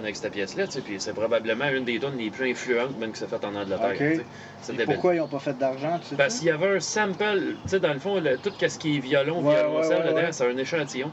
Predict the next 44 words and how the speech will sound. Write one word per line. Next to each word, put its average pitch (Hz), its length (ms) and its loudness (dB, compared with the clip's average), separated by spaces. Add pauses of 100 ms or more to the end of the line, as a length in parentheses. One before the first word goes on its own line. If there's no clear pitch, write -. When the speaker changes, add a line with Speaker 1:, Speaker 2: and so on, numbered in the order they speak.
Speaker 2:
Ok. 135 220 0 (320)
Speaker 1:
qui 143 160 -4
vient 175 480 2 (1120)
d'une 131 160 0
orchestre 240 380 2
symphonique 208 840 0 (260)
qui 175 200 0
ont 170 280 4
repris 202 520 2
une 180 160 2
tune 196 180 4
des 170 140 2
Rolling 147 320 0
Stones. 139 220 -2 (540)
Speaker 2:
Ah, 170 360 2
ok. 151 180 -6 (380)
Speaker 1:
Fait 170 300 2 (680)
que, 123 40 -12
dans 151 120 4
le 156 80 0
fond, 202 260 0
c'est 151 220 -2
pas 196 560 2 (160)
vraiment 147 400 2
le 147 140 4
fait 185 280 2
qu'il 139 180 -2
ait 131 40 -6
pris 147 260 -2
le 147 140 4
sample 135 440 0
de 127 60 -4
l'orchestre 123 400 -2
symphonique, 123 320 -2
c'est - 80 -4
le 110 60 -4
fait - 160 -6
que 123 100 -4
ça 120 120 -2
appartienne 147 360 -4
aux 127 80 -2
Rolling 120 240 -2
Speaker 2:
Ouais, 135 60 2
Speaker 1:
Stones. 139 360 4